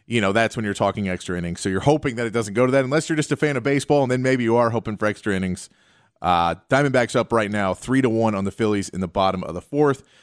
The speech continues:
Uh, if that, if they, the Diamondbacks win, they'll push that to a Game seven as well. Game seven is one of the best things in sports.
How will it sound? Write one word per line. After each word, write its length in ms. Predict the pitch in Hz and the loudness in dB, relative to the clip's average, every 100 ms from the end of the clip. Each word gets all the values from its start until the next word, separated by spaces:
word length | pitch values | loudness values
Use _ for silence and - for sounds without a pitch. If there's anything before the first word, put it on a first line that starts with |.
| _ | _
Uh, 240 | 92 92 90 | -2 0 0
if 60 | |
that, 220 | 135 131 104 | 2 0 0
if 100 | 113 | 0
they, 220 | 127 123 | 0 0
the 120 | 101 | 0
Diamondbacks 440 | 127 127 120 110 | 0 2 0 -2
win, 160 | 123 117 | -4 -2
they'll 120 | 117 | -4
push 240 | - 135 117 | -2 -4 0
that 220 | 143 196 | 0 2
to 100 | 151 | 2
a 60 | 131 | 2
Game 240 | 117 110 | 0 -2
seven 340 | - 110 90 85 | 0 0 0 -2
as 280 | 85 82 95 | -6 -6 0
well. 240 | 113 107 | 2 2
Game 200 | 104 101 | 0 -2
seven 240 | - 90 90 | -2 -4 -4
is 40 | |
one 80 | 85 | -6
of 40 | |
the 100 | 85 | -2
best 180 | 104 - | -4 -4
things 340 | 90 87 - - _ _ _ _ | -4 -4 -6 -14 _ _ _ _
in 280 | 95 82 80 _ | -8 -6 -8 _
sports. 540 | - - 76 - - | -20 -18 -18 -20 -20